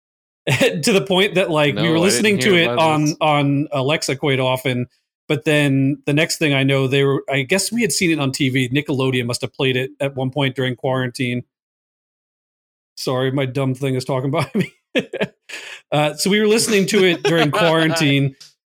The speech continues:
Speaker 1: Um, but, uh, the next thing I know, uh, the kids were begging to see it again. So I had to go on to the, uh, Amazon Prime and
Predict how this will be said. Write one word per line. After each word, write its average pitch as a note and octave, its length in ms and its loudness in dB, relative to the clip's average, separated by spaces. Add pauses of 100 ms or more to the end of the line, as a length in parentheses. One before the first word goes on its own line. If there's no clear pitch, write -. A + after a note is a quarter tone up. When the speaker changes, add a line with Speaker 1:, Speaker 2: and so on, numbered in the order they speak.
(140)
Speaker 1:
Um, D3 640 2
but, D3+ 340 0
uh, C#3 680 2 (500)
the D#3 160 -2
next G3+ 220 2
thing G3+ 140 4
I E3+ 100 4
know, D#3+ 440 0
uh, D3+ 240 -6 (120)
the D3 80 -4
kids C#3+ 240 0
were C#3 80 2
begging C#3+ 240 0
to C#3 60 0
see C#3+ 180 0
it C3+ 60 2
again. C3 160 0
So C#3 100 0
I C3 40 2
had C3 100 2
to C3 60 -2
go C3+ 160 0
on B2+ 260 -2
to B2+ 240 -2
the, A#2+ 280 -4
uh, A#2 200 -4 (480)
Amazon C3 640 0 (100)
Prime C3 300 0
and B2 240 -4